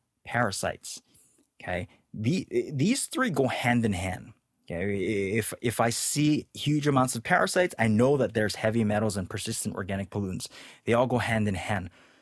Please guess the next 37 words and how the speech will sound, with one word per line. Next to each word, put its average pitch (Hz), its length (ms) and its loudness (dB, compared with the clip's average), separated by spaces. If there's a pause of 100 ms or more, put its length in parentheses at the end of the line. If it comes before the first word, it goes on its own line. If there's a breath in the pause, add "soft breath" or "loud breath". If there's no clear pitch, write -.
(160 soft breath)
So - 180 0
we 123 80 4
gotta 131 160 6
make 131 160 2
sure 135 240 2
that 110 160 2
we're 110 160 2
doing, 117 400 2 (280)
doing 117 460 0
things 113 340 2
to - 160 0
get 110 280 2
rid 117 500 2
of 104 320 0
these 104 180 -4
heavy 98 240 0
metals. 110 520 2 (520 soft breath)
Uh, 95 140 -4
stuff - 360 2
like, 123 280 4 (140)
uh, 71 160 -12
buffer 113 340 2
vitamin 98 440 0
C, 139 600 2 (460 loud breath)
um, 98 640 0 (920)
glutathione 113 840 4 (140)
is 92 80 -8
gonna 110 160 2
be 107 160 2
really 110 300 2
good 104 260 -2 (180)
to, 110 100 -2
to - 260 -6
help 104 220 0
getting 104 300 0
rid 104 140 2
of, 95 140 -4